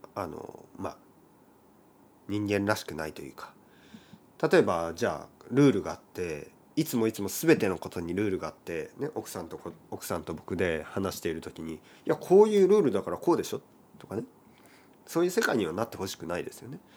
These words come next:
まあ、ルールが少ないから、考え方がたくさんあって、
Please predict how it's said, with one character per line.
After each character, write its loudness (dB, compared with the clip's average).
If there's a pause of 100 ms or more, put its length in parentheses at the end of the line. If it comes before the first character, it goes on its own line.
(380)
ま 8
あ、 8
ル 8
ー 8
ル 6
が 2
少 -4
な 6
い 4
か -2
ら、 4 (140)
考 2
え 2
方 0
が -2
た -10
く -14
さ 0
ん 4
あ 2
っ -8
て、 -4